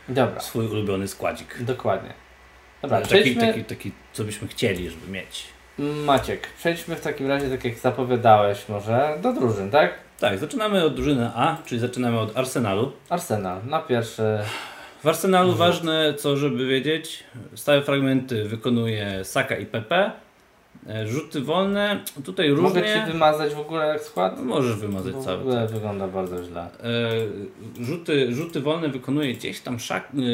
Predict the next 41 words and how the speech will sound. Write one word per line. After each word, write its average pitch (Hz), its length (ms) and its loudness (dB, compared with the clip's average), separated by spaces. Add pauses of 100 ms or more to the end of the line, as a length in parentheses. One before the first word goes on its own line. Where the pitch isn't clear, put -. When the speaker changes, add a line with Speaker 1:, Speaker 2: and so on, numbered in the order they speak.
Speaker 2:
e, 117 40 -2
gdzieś 139 160 -4
tam 117 160 -2
Szaka, 165 600 2
gdzieś 135 160 0
tam 117 300 -2
jakiś 107 240 -6
ktoś 113 200 -8
inny, 170 340 -2
ale 143 280 2 (180)
bardziej 131 240 -2
bym 131 80 0
się 120 140 -8
na 110 60 -4
tym 110 120 -8
Szace 127 260 -4
skupił. 226 340 -4 (540)
Jeśli 120 200 -4
chodzi 156 160 2
o - 20 2
rzuty 147 200 -4
karne, 185 480 0 (200)
jak 143 180 -2
Auba 139 520 6 (120)
jest 113 220 -6
na 127 80 0
boisku, 139 480 0
to 117 180 -2
Auba, 165 380 2
jeżeli 127 280 2
Auby 117 240 2
nie 120 120 2
ma, 120 120 0
to 110 120 -6
Lacazette. 104 500 -4 (160)
Speaker 1:
Saka? 160 260 4
Speaker 2:
To 190 60 6
takie, 123 380 2
takie 120 280 -4
najważniejsze 104 520 -4
rzeczy. 101 280 -10